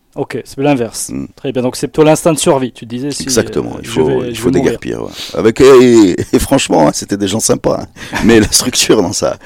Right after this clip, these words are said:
Speaker 2: <laughs> et trop, trop de chefs, trop de, trop de cinéma, trop de, de, tu sais, quand tu te réveilles le matin et qu'on te dit, « Oui, troisième quarter, il faut, machin. » Mais qu'est-ce que tu
Speaker 1: Ok.
Speaker 2: veux ? Qu'est-ce que... c'est pas possible, quoi.
Speaker 1: Non, mais c'est bien. On ressent encore l'émotion de ces temps-là.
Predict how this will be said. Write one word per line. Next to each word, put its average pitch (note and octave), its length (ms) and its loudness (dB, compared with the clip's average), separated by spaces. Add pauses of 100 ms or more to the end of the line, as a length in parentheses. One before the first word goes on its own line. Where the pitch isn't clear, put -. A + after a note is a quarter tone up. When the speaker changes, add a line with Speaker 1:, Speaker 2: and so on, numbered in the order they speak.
(320)
Speaker 2:
<laughs> - 400 0
et B2 80 8
trop, F3+ 220 4
trop - 260 2
de - 60 0
chefs, - 340 4
trop - 220 -2
de, A2+ 80 -2 (160)
trop - 280 -6
de - 60 -2
cinéma, A2+ 680 6
trop B2 260 2
de, G#2 140 2
de, F#2+ 100 -4
tu - 60 -14 (400)
sais, - 100 -20
quand D#3+ 100 0
tu C3 60 -8
te - 80 -4
réveilles C3 240 8
le A2+ 100 8
matin A2+ 460 4
et G#2 80 2
qu'on G2 180 -6
te - 80 -4
dit, « F#2+ 220 0
Oui, G#2 260 2
troisième G2 400 0
quarter, F2+ 520 0
il F2 80 -12
faut, F#2 200 -2
machin. » - 380 -8
Mais - 120 -16 (200)
qu'est-ce - 160 -12
que C#3 80 -8
tu B2+ 160 -10
Speaker 1:
Ok. A#2+ 80 -6
Speaker 2:
veux ? F2 180 -8
Qu'est-ce - 240 -20
que... G#2+ 100 -20 (580)
c'est - 100 -18
pas - 80 -10
possible, - 360 -10
quoi. - 120 -20 (320)
Speaker 1:
Non, D3 80 -4
mais D3+ 100 0
c'est D#3 140 -4
bien. D#3 160 -2
On B2+ 160 -2
ressent D3 260 -2
encore D3 200 0
l'émotion D3+ 380 -2
de C#3 120 -6
ces C#3+ 160 -6
temps-là. C3+ 400 -4